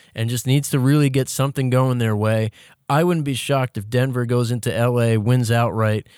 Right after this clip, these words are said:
and, uh, puts the Chargers in a, in a interesting spot next week, uh, getting slapped in the mouth here by, uh, Denver.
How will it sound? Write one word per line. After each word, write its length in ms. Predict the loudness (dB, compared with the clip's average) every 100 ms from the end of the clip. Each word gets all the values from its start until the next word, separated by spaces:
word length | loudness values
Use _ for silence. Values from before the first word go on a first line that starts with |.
| _
and, 300 | -4 -2 0
uh, 180 | 2 0
puts 220 | -2 -8
the 120 | -6 -6
Chargers 580 | -2 -2 -2 -4 -4
in 100 | -4
a, 200 | -6 -8 -8
in 100 | -8
a 160 | -8 -12 _ -4
interesting 480 | -2 -2 -4 -4
spot 420 | -4 -2 -2 -2 -4
next 320 | -6 -6 -4
week, 320 | -2 -2 -4 _ _ -8
uh, 220 | -6 -4
getting 260 | -6 -8 -10
slapped 400 | -6 -4 -4 -4
in 60 |
the 60 | -4
mouth 320 | -2 -4 -4
here 160 | -6 -6
by, 300 | -6 -6 -4
uh, 160 | -6 -6
Denver. 420 | -6 -6 -6 -12